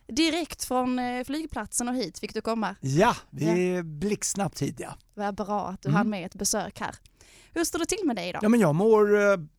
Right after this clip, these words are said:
Speaker 2: jättebra. Det har varit en jättetuff period. När jag landade från Spanien i tisdags så har jag gjort, eh,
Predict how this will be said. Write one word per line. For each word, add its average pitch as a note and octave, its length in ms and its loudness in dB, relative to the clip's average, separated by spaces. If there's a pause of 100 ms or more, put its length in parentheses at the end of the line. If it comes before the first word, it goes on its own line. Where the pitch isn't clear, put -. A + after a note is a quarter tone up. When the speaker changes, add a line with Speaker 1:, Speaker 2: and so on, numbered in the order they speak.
Speaker 2:
jättebra. D3+ 520 0
Det E3 80 4
har F3 160 2
varit F#3 300 0
en D#3 200 -2 (440)
jättetuff D3+ 800 -2
period. E3 440 0
När F#3+ 140 0
jag F3+ 80 -2
landade D#3+ 440 -2
från E3 160 -4
Spanien C#3+ 400 -4
i C#3 80 -2
tisdags G3 580 -2
så - 180 -2
har D#3+ 100 -2
jag E3 100 0
gjort, - 380 -4
eh, D#3 140 -4